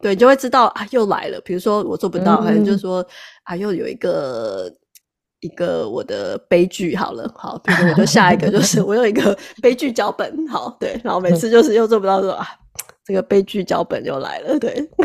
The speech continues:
Speaker 1: 是，
Speaker 2: 嗯。
Speaker 1: 就是用一个命名法，所以习-，久了之后你就会越来越容易跟它脱钩，因为你就会发现这是一个
Speaker 2: 其实蛮好的欸，
Speaker 1: 重复在内在出现的。
Speaker 2: 这真的是一个蛮好的方式，就是很像课题分-，在练习怎么课题分离。然后我觉得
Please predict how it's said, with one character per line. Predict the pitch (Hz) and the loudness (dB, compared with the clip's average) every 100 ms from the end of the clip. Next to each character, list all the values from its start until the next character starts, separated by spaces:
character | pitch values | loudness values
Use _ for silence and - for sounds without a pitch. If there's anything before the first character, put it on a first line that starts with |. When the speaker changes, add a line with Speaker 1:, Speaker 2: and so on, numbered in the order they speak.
| 262 | 2
Speaker 1:
是， | 185 247 262 | 2 4 6
Speaker 2:
嗯。 | 220 226 226 226 226 220 | 8 8 8 8 6 6
Speaker 1:
就 | 254 | 2
是 | 294 | 2
用 | 277 254 | 6 6
一 | |
个 | 208 196 | 4 0
命 | 240 196 | 0 -2
名 | 170 143 | -4 -8
法， | 214 - - | -8 -8 -8
所 | - | -4
以 | 208 - | -2 -2
习-， | 208 - 208 - | -6 -10 -10 -2
久 | 196 185 | 0 2
了 | 214 | 0
之 | - - 294 | -4 -6 -2
后 | 415 220 | 2 2
你 | 160 | 0
就 | 202 | -2
会 | 247 214 | -2 0
越 | 208 | 0
来 | 185 | 0
越 | 196 | -2
容 | 180 180 | -4 -6
易 | 170 | -8
跟 | 160 | -6
它 | 160 160 | -6 -8
脱 | - 160 | -6 -6
钩， | 175 - - - | -8 -10 -12 -8
因 | 220 | -4
为 | 185 | -2
你 | |
就 | 185 | -2
会 | 180 | -4
发 | 175 180 | -2 -4
现 | 180 165 | -4 -8
这 | 185 | -8
是 | - | -10
一 | |
个 | - | 2
Speaker 2:
其 | 262 | 6
实 | 294 | 8
蛮 | 196 170 | 6 6
好 | 180 135 | 4 2
的 | - - | 0 -6
欸， | - | -8
Speaker 1:
重 | - | -8
复 | |
在 | 202 185 | -8 -4
内 | 180 | -2
在 | - 254 | 2 4
出 | |
现 | 254 | 6
的。 | 185 | 6
Speaker 2:
这 | 170 | 4
真 | |
的 | |
是 | 190 | 4
一 | 170 | 4
个 | 160 | 4
蛮 | 151 | 2
好 | 156 156 | 0 0
的 | 131 - 113 156 | -2 -2 -4 -4
方 | 170 165 | -2 0
式， | 156 - 135 | -2 -2 0
就 | 180 | 2
是 | 247 | 4
很 | 240 160 | 4 6
像 | 190 | 4
课 | - 190 | 4 2
题 | 147 139 | 2 0
分-， | 131 | -2
在 | 165 240 | 0 4
练 | 233 | 4
习 | 156 143 | 4 0
怎 | 131 | -2
么 | 120 | -6
课 | 131 165 | -4 -4
题 | 151 123 | -2 -4
分 | - 123 120 | -6 -8 -8
离。 | 160 | 0
然 | 196 | 2
后 | 254 | 4
我 | |
觉 | 165 156 | 4 2
得 | 160 | 0